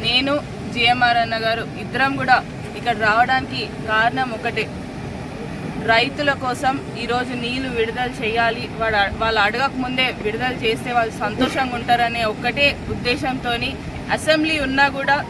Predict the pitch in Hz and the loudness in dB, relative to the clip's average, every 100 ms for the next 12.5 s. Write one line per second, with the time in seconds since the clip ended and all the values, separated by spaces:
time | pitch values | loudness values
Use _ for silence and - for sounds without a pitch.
0 | - - - - - 254 247 269 285 294 | -8 -8 -8 -8 -6 -2 0 2 2 0
1 | - - - 226 240 165 254 254 294 269 | -2 -6 -4 2 2 4 6 6 6 0
2 | 254 - 269 277 247 247 - 269 247 254 | -2 -2 -4 2 4 4 2 2 2 2
3 | 254 247 247 240 240 240 233 - - 220 | 2 2 4 4 4 2 -4 -6 -6 2
4 | 220 262 302 294 285 277 269 262 269 254 | 4 4 4 2 2 2 4 2 2 -2
5 | 226 247 220 233 247 247 226 226 233 233 | -2 0 4 4 4 0 0 0 -2 -4
6 | 262 - - - - - - - 240 277 | -6 -8 -10 -10 -10 -10 -4 2 4 4
7 | - 285 285 277 254 - 262 262 254 247 | 0 2 4 4 0 0 2 4 4 6
8 | 247 262 262 247 247 285 262 - - 233 | 8 6 2 0 0 0 -2 -2 -2 0
9 | 254 277 254 240 247 233 233 220 220 233 | 2 0 0 2 4 4 2 0 0 0
10 | 247 247 262 - - - 202 220 262 277 | -4 -6 -6 -8 -10 -6 2 4 4 2
11 | 277 269 262 - - - - - - - | 2 0 -2 -6 -8 -8 -8 -10 -8 0
12 | 240 247 240 247 220 | 2 2 2 0 0